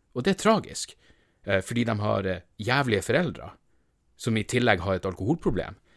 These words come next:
Men alkohol betyr ikke fylla for nitti prosent av oss. Det er ikke som jeg raver rundt dritings hjemme. Nei, jeg, jeg tar meg et glass, eh, jeg tar meg et glass vin når jeg ser på Westworld. Eh, og, og, og kanskje en drink i ny og ne.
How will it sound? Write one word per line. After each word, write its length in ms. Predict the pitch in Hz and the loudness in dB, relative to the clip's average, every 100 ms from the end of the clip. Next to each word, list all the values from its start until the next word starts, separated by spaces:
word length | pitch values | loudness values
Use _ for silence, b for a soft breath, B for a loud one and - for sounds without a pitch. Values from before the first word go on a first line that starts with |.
| b b | b b
Men 180 | 135 139 | -2 0
alkohol 320 | 151 123 233 | 4 8 8
betyr 400 | 123 - 131 101 | 6 -2 -4 -2
ikke 80 | - | -6
fylla 640 | - - 127 147 107 - b b | -8 -2 -2 0 -2 -2 b b
for 220 | - 120 | -2 2
nitti 400 | 104 139 - 82 | 2 2 -2 -8
prosent 400 | - 90 180 151 | -6 -2 0 -2
av 160 | 60 58 | -8 -10
oss. 220 | - - _ _ _ _ _ _ _ _ | -10 -10 _ _ _ _ _ _ _ _
Det 60 | 139 | 2
er 40 | 135 | 4
ikke 20 | |
som 140 | 175 | 4
jeg 200 | 147 123 87 90 | 4 0 -2 0
raver 540 | 127 165 117 101 92 | 2 2 2 2 2
rundt 220 | 123 104 - | 0 -2 -4
dritings 460 | 123 156 101 92 | -4 -2 -4 -4
hjemme. 300 | 110 170 143 95 | 0 0 0 0
Nei, 140 | 190 | 0
jeg, 160 | 208 190 | 2 0
jeg 200 | 185 185 | 0 -2
tar 140 | - 208 | -2 0
meg 140 | 185 | 0
et 60 | 143 | -2
glass, 220 | 175 151 - | -4 -4 0
eh, 140 | 143 131 B B B B | 0 0 B B B B
jeg 140 | 156 | -2
tar 80 | 175 | 0
meg 80 | 165 | 0
et 60 | 165 | 0
glass 160 | 147 - | -2 -2
vin 220 | 165 196 107 | 0 2 2
når 100 | 98 | 2
jeg 80 | |
ser 140 | - 113 | 0 0
på 80 | 107 | 0
Westworld. 600 | 165 - - 85 69 - _ _ _ _ _ _ _ _ _ _ 98 | 0 -2 -4 -6 -6 -10 _ _ _ _ _ _ _ _ _ _ -2
Eh, 320 | 92 87 90 | -2 0 -2
og, 160 | 95 | 2
og, 220 | 117 107 113 107 | 2 2 0 -2
og 80 | |
kanskje 320 | - 151 - 113 | 0 0 2 2
en 80 | |
drink 300 | 107 190 - 90 | 2 0 0 -2
i 40 | |
ny 80 | 87 85 | -2 -4
og 80 | 85 | -4
ne. 140 | 82 | -8